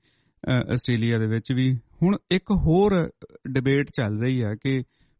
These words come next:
ਪਿਛਲੇ ਹਫ਼ਤੇ ਅਸੀਂ ਗੱਲ ਕਰ ਰਹੇ ਸੀ ਸ਼ਨੀਚਰਵਾਰ ਨੂੰ ਕਿ ਪ੍ਰੋਟੈਸਟ ਹੋਣੇ ਆ, ਹੋਏ ਵੀ ਪ੍ਰੋਟੈਸਟ, ਸਾਰੇ ਸ਼ਹਿਰਾਂ 'ਚ ਹੋਏ।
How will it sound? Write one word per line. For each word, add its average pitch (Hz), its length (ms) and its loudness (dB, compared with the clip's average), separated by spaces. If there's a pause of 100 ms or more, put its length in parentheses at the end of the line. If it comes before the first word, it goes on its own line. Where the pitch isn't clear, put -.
ਪਿਛਲੇ 175 320 0
ਹਫ਼ਤੇ 165 300 -2
ਅਸੀਂ 156 260 0
ਗੱਲ 139 220 0
ਕਰ 120 200 -2
ਰਹੇ 123 120 0
ਸੀ 127 120 -4
ਸ਼ਨੀਚਰਵਾਰ 120 640 0
ਨੂੰ 120 160 0
ਕਿ 123 80 -2
ਪ੍ਰੋਟੈਸਟ 147 640 0
ਹੋਣੇ 104 280 -2
ਆ, 98 80 -4
ਹੋਏ 143 460 4
ਵੀ 123 140 2
ਪ੍ਰੋਟੈਸਟ, 110 540 -2
ਸਾਰੇ 151 300 -2
ਸ਼ਹਿਰਾਂ 139 320 0
'ਚ 123 80 -2
ਹੋਏ। 95 240 -6